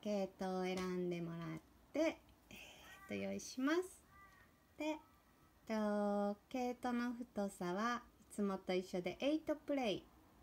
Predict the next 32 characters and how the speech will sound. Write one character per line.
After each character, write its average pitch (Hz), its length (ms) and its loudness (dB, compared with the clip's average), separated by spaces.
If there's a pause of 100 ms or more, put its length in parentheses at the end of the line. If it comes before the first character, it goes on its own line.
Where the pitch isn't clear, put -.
二 208 160 2
本 214 360 4
の 208 140 4
中 285 400 2
太 269 380 0
に 240 180 0
な 233 160 0
り 226 180 2
ま 247 140 2
す。 330 60 6 (2250)
で、 370 60 -2
え 381 60 0
っ - 20 -6 (880)
と、 - 80 -2 (340)
使 185 160 0
っ 185 60 -2 (180)
て 190 180 4
い 180 60 0
く - 280 -18
か 180 100 0
ぎ 175 320 2
針 165 380 -2
が 269 260 -2 (680)
四 294 120 4 (160)
ミ 254 160 6
リ 175 100 4
の 160 160 0
か 151 160 -4
ぎ 147 180 -2
針 60 300 -6
で - 160 -8
す - 160 -14